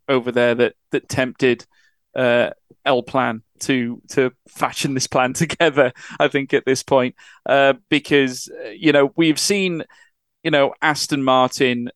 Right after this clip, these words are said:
over the last couple of seasons since obviously they, they took on the, the Force India, uh, team. You know, Lawrence Stroll has come out and made it perfectly clear that he has grand ambitions for, for Aston Martin. Uh, they, they, they've pulled off,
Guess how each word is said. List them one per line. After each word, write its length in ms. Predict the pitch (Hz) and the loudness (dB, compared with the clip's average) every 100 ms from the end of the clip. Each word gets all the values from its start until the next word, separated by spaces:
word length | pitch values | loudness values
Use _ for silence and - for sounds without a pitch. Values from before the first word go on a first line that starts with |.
| - | -2
over 180 | 135 127 | 0 2
the 80 | 127 | 2
last 280 | 123 120 | 2 0
couple 260 | - 143 - | -2 -4 -6
of 80 | 131 | -6
seasons 400 | - 127 120 123 | -2 -2 -2 -4
since 240 | 131 127 | -4 -2
obviously 300 | 127 123 - | -4 -4 -2
they, 260 | 123 123 120 | 0 0 -2
they 160 | - 123 | -4 -2
took 260 | - - - | -2 -4 -2
on 200 | 127 120 | -2 2
the, 220 | 120 113 | 2 2
the 180 | 135 127 - | 0 -2 -2
Force 260 | - 127 - | 0 0 0
India, 460 | 135 123 120 120 117 _ _ _ _ | -4 -2 0 -2 -4 _ _ _ _
uh, 180 | - 131 | -2 -2
team. 540 | 120 - 147 127 123 117 _ _ _ _ _ _ _ _ _ - | -2 -2 -2 0 -2 -6 _ _ _ _ _ _ _ _ _ -20
You 220 | - 143 | -12 -2
know, 100 | 135 | 0
Lawrence 340 | 123 147 147 147 | 2 2 2 0
Stroll 260 | - 135 | 2 4
has 100 | 127 | 4
come 180 | 123 135 | 0 -2
out 320 | 127 123 123 | 0 -2 -4
and 100 | 139 | -6
made 200 | 127 127 | -2 -2
it 100 | 123 | -2
perfectly 420 | - 131 - 123 127 | -2 -2 -2 -10 -12
clear 460 | - 135 127 120 | -2 2 4 4
that 220 | 117 123 | 2 0
he 240 | 123 123 120 | -2 -8 -6
has 420 | 123 123 117 - - - _ _ - | -2 -2 -2 -6 -14 -20 _ _ -4
grand 260 | 143 127 | -2 0
ambitions 640 | 123 120 127 - 120 117 | -2 0 -2 -2 -6 -6
for, 280 | - 135 131 | -6 -2 -2
for 180 | - 139 | -2 -2
Aston 320 | 127 - 127 | -2 -2 -4
Martin. 520 | 123 127 123 - 135 - - - _ - | 0 2 0 -2 -4 -6 -20 -20 _ -8
Uh, 260 | - 123 120 117 - | 0 2 2 -2 0
they, 200 | 135 - | 2 2
they, 220 | 139 131 _ _ | 0 -2 _ _
they've 240 | 131 135 | -2 -2
pulled 300 | - 151 151 | -2 0 2
off, 400 | 139 131 - - | 4 4 2 -8